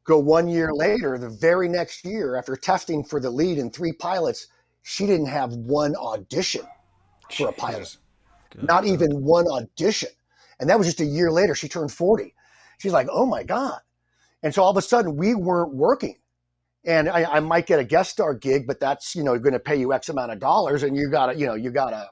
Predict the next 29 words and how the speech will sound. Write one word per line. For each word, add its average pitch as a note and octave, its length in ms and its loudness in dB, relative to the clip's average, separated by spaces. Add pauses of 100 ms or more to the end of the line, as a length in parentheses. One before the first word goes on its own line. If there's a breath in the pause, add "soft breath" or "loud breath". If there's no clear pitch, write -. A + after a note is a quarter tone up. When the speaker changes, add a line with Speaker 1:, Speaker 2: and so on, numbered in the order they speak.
(140)
Speaker 1:
a F#3+ 40 -4
house D#3 360 2
and G#2+ 80 -14
a G#2+ 40 -12
mortgage C#3+ 440 2
and A2 120 -8
a G2 80 -16
kid, E3+ 320 4
and, A2+ 160 -2 (500 loud breath)
and, D3+ 100 -2
you D#3+ 80 4
know, A2+ 180 0
your, B2 300 2 (240 loud breath)
your B2+ 80 -6
property D#3+ 460 2
taxes G2+ 580 -8
is, A2 220 -6
is A#2 100 -4
so C#3+ 160 -2
much. A#2 200 -4
So D#3 280 4 (800 soft breath)
we E3 160 2
just F3 160 2
decided, D3+ 500 0
let's - 320 -2
just G3 220 -4
raise D3+ 380 2
our C3+ 160 -4
kid, B2+ 440 -4